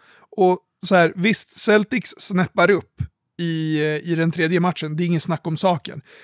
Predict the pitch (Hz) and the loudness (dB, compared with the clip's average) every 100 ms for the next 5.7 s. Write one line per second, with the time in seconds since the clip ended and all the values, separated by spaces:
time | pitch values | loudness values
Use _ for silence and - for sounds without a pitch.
0 | - - 156 156 156 156 151 151 170 175 | -16 -8 -6 -4 -4 -4 -6 -6 -8 -10
1 | 180 185 175 170 190 175 185 175 180 165 | -12 -12 -6 -2 0 0 0 4 4 2
2 | 180 175 - 175 165 165 165 165 160 160 | -2 -4 -4 -6 -4 -4 -2 -2 -2 0
3 | 165 160 - - - _ _ - - 50 | -2 -2 -6 -14 -14 _ _ -14 -14 -14
4 | 50 50 - - 190 170 185 - 180 156 | -18 -20 -14 -4 -2 -2 -4 -2 0 0
5 | 156 - - _ _ - 160 | -4 -20 -20 _ _ -12 -12